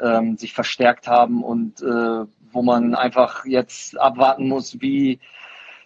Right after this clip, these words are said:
ähm, wie, wie ist die Bindung auch innerhalb der Mannschaft, individuelle Qualität auf der einen Seite, aber wie findet sich so ein Team Spirit, wie kannst du den entwickeln, wie, ähm, kann sich eine Hierarchie rausbilden innerhalb der Mannschaft und dann,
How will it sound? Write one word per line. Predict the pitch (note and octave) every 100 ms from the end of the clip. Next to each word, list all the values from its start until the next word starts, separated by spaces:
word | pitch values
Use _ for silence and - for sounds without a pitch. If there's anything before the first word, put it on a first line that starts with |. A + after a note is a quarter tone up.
| -
ähm, | C3 B2+ B2+ B2+ B2+ B2+ B2
wie, | A#2+ C#3+ C#3+ C#3
wie | A#2+
ist | D3 -
die | C#3+
Bindung | D3 D3+ D3+ C#3
auch | C3+ C#3
innerhalb | C#3 C3+ C3+
der | C#3 C3
Mannschaft, | C3+ D3 - C3+ - -
individuelle | C3+ C3 C3+ B2+ B2+ B2+ A#2+
Qualität | - B2 - C#3 C3+
auf | -
der | C3+
einen | B2+ C3+
Seite, | C3 C3 C3+
aber | B2+ B2 A2+
wie | B2+
findet | - C#3+ C#3 -
sich | B2
so | -
ein | B2
Team | - C#3+
Spirit, | C3 - C3 B2+ A#2+
wie | B2+
kannst | A#2+ C3 -
du |
den | A#2+ B2+
entwickeln, | B2+ A#2 C3 B2+ C3 B2 B2 A#2
wie, | A#2 B2+ B2 B2
ähm, | B2 B2 C3+ A#2+ A#2+ A#2+ - _ _ _
kann | - B2
sich | B2
eine | C3
Hierarchie | B2+ C3+ C3 B2 - C#3+
rausbilden | B2+ B2+ C3 - C3+ C3 B2+ C3
innerhalb | C3 A#2+ B2
der | C3
Mannschaft | B2 C3 C3 C3+ A#2+
und | C#3 A#2+
dann, | B2 B2 B2 B2